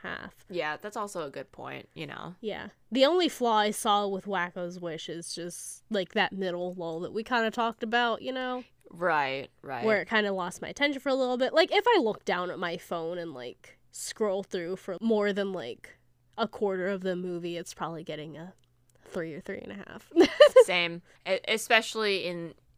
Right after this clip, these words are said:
Speaker 2: you know, the time of watching movies at home all the time. It's really hard
Speaker 1: Yeah.
Speaker 2: for me not to do that sometimes, admittedly, which I think is one big reason why I prefer to watch movies in a theater.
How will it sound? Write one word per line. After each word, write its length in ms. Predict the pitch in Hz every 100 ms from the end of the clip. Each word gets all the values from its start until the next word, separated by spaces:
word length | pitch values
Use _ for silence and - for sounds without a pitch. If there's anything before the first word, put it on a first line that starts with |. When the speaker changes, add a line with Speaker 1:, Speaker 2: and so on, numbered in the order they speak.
| _ -
Speaker 2:
you 100 | 170
know, 60 |
the 80 | 165
time 440 | - - 160 160
of 180 | 151 143
watching 400 | 151 147 - 156
movies 340 | 135 135 143 -
at 120 | -
home 340 | - 151 147
all 160 | 170 185
the 80 | 196
time. 500 | 220 196 196 190 -
It's 220 | 170 170
really 200 | 170 160
hard 200 | 170 - 202
Speaker 1:
Yeah. 80 |
Speaker 2:
for 60 | 190
me 80 | 135
not 260 | 135 107 -
to 80 | 113
do 140 | 131
that 180 | 135 151
sometimes, 420 | - 165 185 180
admittedly, 460 | 185 202 196 175 190
which 240 | 170 - - - -
I 60 | 240
think 180 | 294 277
is 120 | 233
one 580 | 165 160 165 190 175 165 _ _ _ _ _
big 260 | 190 170 151
reason 440 | 160 165 147 156
why 220 | 139 135
I 160 | - 151 _ _
prefer 480 | - 170 - 165 151
to 80 | 147
watch 380 | 143 135 -
movies 440 | 143 147 139 135 127
in 120 | 127
a 60 | 131
theater. 580 | - 113 101 76 -